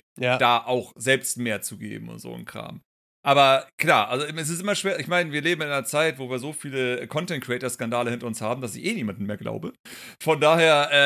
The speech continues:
Speaker 2: äh, hoffe ich einfach, dass er sozusagen wirklich so ist, wie er sich gibt. Und dass natürlich die ganzen Krypto-Scheiß und so ein Kram er einfach macht, weil Geld,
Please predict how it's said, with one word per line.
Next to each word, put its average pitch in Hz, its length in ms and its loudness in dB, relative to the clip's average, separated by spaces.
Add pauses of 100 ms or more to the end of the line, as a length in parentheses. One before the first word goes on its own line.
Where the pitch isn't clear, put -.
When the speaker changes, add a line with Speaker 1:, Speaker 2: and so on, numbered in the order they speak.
(300)
Speaker 2:
äh, - 80 -6
hoffe 240 220 6
ich 131 160 -2
einfach, 107 500 -6
dass 120 240 -4
er 123 140 -4
sozusagen 117 600 -2
wirklich 127 260 -6
so 131 120 -8
ist, 135 240 -6
wie 120 100 -6
er 113 60 0
sich 107 220 -8
gibt. - 380 -6 (460)
Und 151 140 0
dass 151 140 4
natürlich 143 300 0
die - 60 -12
ganzen 131 260 -4
Krypto-Scheiß 120 680 -4
und 113 80 -8
so 110 80 -10
ein 110 80 -10
Kram 120 320 -4
er 139 160 -6
einfach 127 340 -6
macht, 127 280 -6
weil 117 260 -2
Geld, 202 840 -4